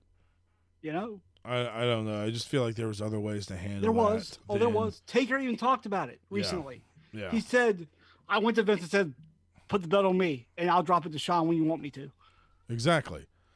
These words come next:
Speaker 1: <laughs>
Speaker 2: Like, there was just ways to do this, but Vince is, one, stubborn, and two,
Speaker 1: Mm-hmm.
Speaker 2: painted himself in such a corner that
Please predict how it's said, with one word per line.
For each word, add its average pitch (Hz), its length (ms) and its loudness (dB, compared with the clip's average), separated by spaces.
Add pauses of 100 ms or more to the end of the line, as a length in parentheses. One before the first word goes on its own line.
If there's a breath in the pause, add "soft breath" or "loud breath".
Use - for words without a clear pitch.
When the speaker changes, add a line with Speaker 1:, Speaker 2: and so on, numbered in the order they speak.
(120)
Speaker 1:
<laughs> - 240 -10
Speaker 2:
Like, 135 220 0
there 147 140 4
was 147 120 2
just 131 220 -2
ways 139 300 0
to 117 60 -12
do 120 180 -2
this, 113 180 -4
but 117 160 -4
Vince 123 500 -6
is, 107 260 -4
one, 110 280 -4
stubborn, 104 580 -4
and 104 200 -10
two, 139 440 0
Speaker 1:
Mm-hmm. 151 380 0
Speaker 2:
painted 147 300 0
himself 117 460 -6
in 113 80 -12
such 117 260 -6
a - 40 -16
corner 120 540 -4 (720 soft breath)
that 110 460 -2